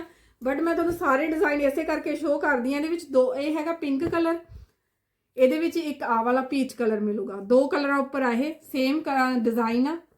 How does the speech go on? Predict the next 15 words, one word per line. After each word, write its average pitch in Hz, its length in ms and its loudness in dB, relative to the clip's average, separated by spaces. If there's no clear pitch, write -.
ਬਸ 247 200 0
ਇਹ 302 120 -2
ਦੋ 240 220 6
ਕਲਰ 220 280 0
ਨੇ। 214 160 -4
ਜਿਹੜਾ 240 240 0
ਵੀ 330 80 -2
ਕਲਰ 269 260 -4
ਤੁਹਾਨੂੰ 285 280 -2
ਪਸੰਦ 254 340 -2
ਆਉਂਦਾ, 240 180 0
ਫਟਾਫਟ 269 540 -2
ਸਕਰੀਨਸ਼ਾਟ 254 500 -2
ਲੈ 240 180 -2
ਲਓ, 311 200 -2